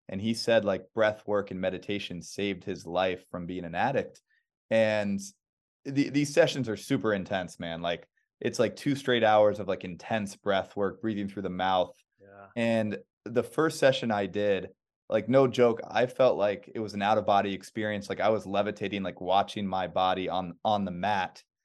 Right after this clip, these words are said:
Speaker 1: and people around me are, are screaming, they're crying. Like, they encourage you to go back to your most traumatic experience in your life. So as you can imagine, really intense. But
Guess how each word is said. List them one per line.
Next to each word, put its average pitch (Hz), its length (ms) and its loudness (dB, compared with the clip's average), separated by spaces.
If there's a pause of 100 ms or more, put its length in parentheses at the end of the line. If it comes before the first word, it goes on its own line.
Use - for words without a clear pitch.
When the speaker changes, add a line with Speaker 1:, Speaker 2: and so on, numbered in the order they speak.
(200)
Speaker 1:
and 104 180 -4
people 139 320 0
around 113 440 4
me 110 140 -2
are, 90 280 0 (600)
are - 120 -4
screaming, 143 680 -2
they're 90 120 -2
crying. 127 580 4
Like, 104 140 -2
they 110 120 0
encourage 110 400 0
you 117 80 0
to 110 60 0
go 110 120 2
back 107 200 4
to - 40 -16
your 107 100 -2
most 104 200 -2
traumatic 98 380 -4
experience 123 520 -4
in 135 60 -8
your 135 120 -2
life. 127 200 4
So 117 120 -4
as 107 120 -2
you 117 60 -6
can 107 120 -6
imagine, 101 640 0 (460)
really 170 340 4
intense. 117 520 0
But 110 380 0